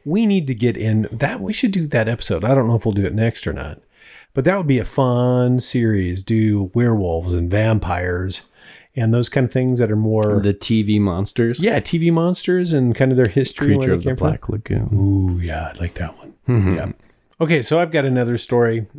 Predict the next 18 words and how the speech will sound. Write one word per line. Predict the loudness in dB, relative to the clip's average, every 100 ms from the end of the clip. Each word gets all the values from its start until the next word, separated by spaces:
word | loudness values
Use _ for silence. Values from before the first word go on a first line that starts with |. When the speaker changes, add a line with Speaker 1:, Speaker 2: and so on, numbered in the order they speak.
| -2
Speaker 1:
Um, | 0 2 2 -2
it's | -4 -4 -2
not | -2 0
gonna | 0
be | 2
a |
very | 2 0 0 -4 -6
exciting | -2 0 2 2 0
one. | 0 -4 _ -6
I |
don't | 0 2
know. | 2
It's | -2
kind | -2 -2
of | 0
cool, | 2 0 0
though. | -12 -16 _ _ _ -4
Speaker 2:
Okay. | -4